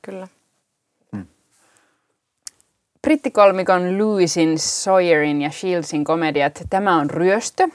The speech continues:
Speaker 3: ja Turun kaupungin teatterillakin nähty näytelmä, joka menee pieleen, niin ne on ollut Suomessa hyvin suosittuja nyt viime vuosina. Ja nämä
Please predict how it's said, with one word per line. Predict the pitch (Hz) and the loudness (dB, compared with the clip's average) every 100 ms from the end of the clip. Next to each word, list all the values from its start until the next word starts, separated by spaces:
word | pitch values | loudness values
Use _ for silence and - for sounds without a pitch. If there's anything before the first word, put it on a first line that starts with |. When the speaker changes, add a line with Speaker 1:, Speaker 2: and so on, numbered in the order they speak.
| - | -4
Speaker 3:
ja | 240 214 | -4 -2
Turun | 208 190 | -2 -2
kaupungin | 185 180 170 165 | 2 2 2 -2
teatterillakin | 160 156 156 147 143 151 | 0 -2 -2 -4 -4 -4
nähty | 143 147 147 - | -4 -4 -8 -4
näytelmä, | 165 165 156 131 | -2 0 0 -2
joka | 135 135 | -6 -6
menee | 131 143 | -8 -8
pieleen, | 160 156 151 135 135 | 2 4 4 0 -2
niin | 143 | -2
ne | 165 | 0
on | 160 160 | 0 0
ollut | 160 156 | -2 -2
Suomessa | 185 165 156 151 | -4 -4 -6 -8
hyvin | 143 143 | -8 -4
suosittuja | 185 214 262 285 262 | -4 -4 -6 -2 -2
nyt | 254 247 - | -2 -6 -8
viime | 226 220 208 | -6 -4 -2
vuosina. | 202 202 214 214 208 _ - - _ _ _ _ - | 0 0 0 -8 -8 _ -20 -20 _ _ _ _ -10
Ja | 165 170 170 165 - | -6 0 2 4 2
nämä | 180 | 2